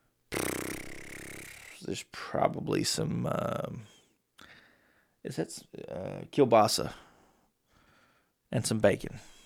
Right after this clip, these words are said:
I mean, there's a lot of pork products and some meat, some Doctor Pepper. There's some more liquor in my refrigerator.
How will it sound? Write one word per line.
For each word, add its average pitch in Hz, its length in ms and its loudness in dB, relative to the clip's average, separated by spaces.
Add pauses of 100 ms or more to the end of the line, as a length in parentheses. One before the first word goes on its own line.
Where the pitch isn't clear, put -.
(240)
I - 60 -4
mean, 120 100 2
there's 107 140 2
a 98 40 2
lot 98 120 8
of - 60 -4
pork - 260 4
products - 460 2
and 107 240 -8 (720)
some 107 240 0
meat, 123 320 4 (280)
some - 140 -6
Doctor 82 260 0
Pepper. 123 320 4
There's 196 220 12
some 214 100 10
more 196 160 12
liquor 175 300 12
in 156 60 12
my 143 160 12
refrigerator. 131 640 10